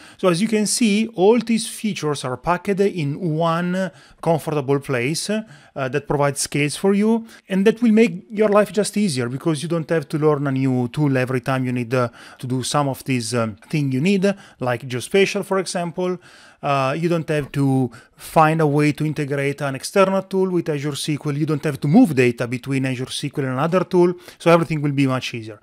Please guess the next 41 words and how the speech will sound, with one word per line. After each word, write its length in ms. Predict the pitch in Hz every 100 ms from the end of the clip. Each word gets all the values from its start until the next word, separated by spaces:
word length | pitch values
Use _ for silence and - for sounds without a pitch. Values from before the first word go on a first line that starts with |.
| -
I 140 | - 170
think 260 | 175 151
this 100 | 175
is, 280 | 160 156 165
uh, 200 | 156 151 - - -
absolutely, 920 | 170 139 156 143 147 139 139 135 - _ _
uh, 400 | 135 127 120 120 139
amazing 400 | 143 139 139 170
for 200 | - 160
a 20 |
developer 480 | 156 151 156 165 160
because 460 | 147 147 135 - - - - - -
this 200 | 165 143
will 220 | 151 143
allow 240 | 135 135 139
us 460 | - 165 185 175
as 160 | 156 127
a 20 |
developer 560 | 127 123 - 139 127 139
to 140 | -
focus 560 | - 151 135 156 135 -
on 160 | 147
our 100 | 127
business 320 | 123 156 151
problem 420 | - 160 147 139 139
and 220 | - 143
not, 240 | 143 139
uh, 180 | 151 143 - - - _
spend 280 | 185 180
time 280 | 151 160 151
finding 580 | 131 156 139 139 139 139
a 180 | 139 139 _ -
tool, 420 | 175 165 160 160
uh, 240 | 160 160
or 260 | 165 156 143
solution, 640 | - 147 151 139 143 131
uh, 180 | 139 143 135 -
to 80 | -
basically 400 | 131 123 135 127
do, 160 | 123 127
do 580 | - 208 127 139 123